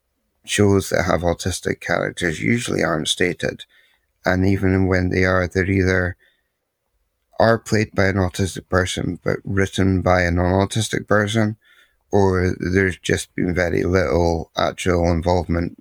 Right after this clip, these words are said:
from the community at all. When it comes to music, I mean, I've been on a mission to try and create music for the autistic community because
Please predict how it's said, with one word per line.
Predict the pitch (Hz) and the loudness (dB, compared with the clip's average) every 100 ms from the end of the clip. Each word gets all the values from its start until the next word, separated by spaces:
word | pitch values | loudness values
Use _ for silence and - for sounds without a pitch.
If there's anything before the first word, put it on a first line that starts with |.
| - | -16
from | - 87 | -4 -2
the | 87 | -2
community | - 92 87 80 - | -2 -2 -2 -4 -6
at | - 98 | -4 0
all. | 90 - _ - | 0 -2 _ -2
When | 107 95 | 0 0
it | 80 | 0
comes | 104 98 - | 0 0 -2
to | - | -2
music, | 92 101 101 87 - | 2 2 0 -2 -2
I | 87 | -2
mean, | 90 | 0
I've | 98 - | 0 0
been | 92 | -2
on | 87 85 | 0 0
a | |
mission | 87 92 - 85 | 0 -2 -2 -4
to | 80 - | -4 -4
try | 87 85 | -2 0
and | 87 - | -2 -4
create | 85 85 - _ - - _ _ _ | -2 -2 -4 _ -16 -16 _ _ _
music | - 107 110 - | 0 2 2 -4
for | - | -2
the | 87 | 0
autistic | 87 - 92 - - | 0 -2 -6 -6 -6
community | - 82 82 78 87 | -2 -2 -2 -4 -6
because | - - - 95 - | -4 -4 -2 -2 -4